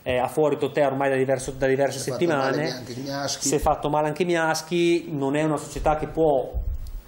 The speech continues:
Speaker 1: mettere
Speaker 2: Intervenire
Speaker 1: mano,
Speaker 2: più di
Speaker 1: intervenire
Speaker 2: tanto.
Speaker 1: in maniera assurda, soprattutto non può farlo già subito. Eh, la fortuna vuole che, è vero, zero nove è un risultato tremendo per ora, però la salvezza comunque è tre vittorie, non è ancora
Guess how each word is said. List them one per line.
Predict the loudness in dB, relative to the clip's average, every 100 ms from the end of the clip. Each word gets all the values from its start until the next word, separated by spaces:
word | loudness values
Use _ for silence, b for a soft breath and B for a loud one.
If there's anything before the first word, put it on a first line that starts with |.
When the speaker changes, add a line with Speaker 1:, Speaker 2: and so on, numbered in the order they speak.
| -20 -20 -16 -4
Speaker 1:
mettere | -2 2 2
Speaker 2:
Intervenire | 2 2 2 2
Speaker 1:
mano, | 0
Speaker 2:
più | 0
di | 0
Speaker 1:
intervenire | 0 2 2
Speaker 2:
tanto. | 2 2
Speaker 1:
in | 2
maniera | 2 0
assurda, | 0 0 -2
soprattutto | -2 -4 0
non | 0
può | 2 2
farlo | 2 2
già | 0
subito. | 0 -2 -2 2 4 4 2 B B B -4
Eh, | 2 2 4
la | 2
fortuna | 2 0 0 0 4 4
vuole | 4 4 2
che, | 2 2 2 -2 -16
è | -10
vero, | 0 0 0 -4 -12 -20 -20 -18
zero | -4 0 2 2
nove | 4 4 4
è |
un | 0
risultato | 0 0 0
tremendo | 0 0 0 -2 -4
per | 0 2
ora, | 4 4 4 2 -2 B B
però | -2 0
la | 2
salvezza | 0 0 0 -2
comunque | -2 0 0
è |
tre | 0
vittorie, | -2 0 2 2 0
non | -2 0
è | 0
ancora | 0 2 2 4 0